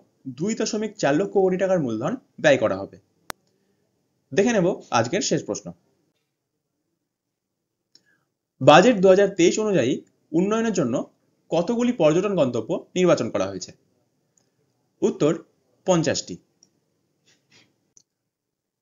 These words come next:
ফাইন্যান্স মিনিস্টার নির্মলা সীতারমণের মতে দু হাজার তেইশের বাজেটে পঞ্চাশটি পর্যটন স্পটকে উন্নয়নের জন্য বেছে নেওয়া হবে।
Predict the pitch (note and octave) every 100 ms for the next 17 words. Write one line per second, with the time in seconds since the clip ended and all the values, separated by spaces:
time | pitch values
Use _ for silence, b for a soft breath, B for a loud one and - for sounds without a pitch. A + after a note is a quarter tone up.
0 | _ - E3 G#3 A3+ G#3 G3+ G#3 G#3+ G#3
1 | D3 C#3+ F#3 G3 G3 G3+ G3 G3+ E3+ A#2
2 | - - _ _ - D#3+ F#3 G3+ - E3
3 | F3 A#3 F3+ F3+ E3+ B2+ - _ _ _
4 | - - D#3+ G#3+ A#3 - G#3+ C#3+ C#3 F#3+
5 | G3 F3 - C3 - - _ - F#3+ G#3+
6 | B3 G3+ A#2+ A#2+ G3 - E3 F#3 D3 G2
7 | G2 F2+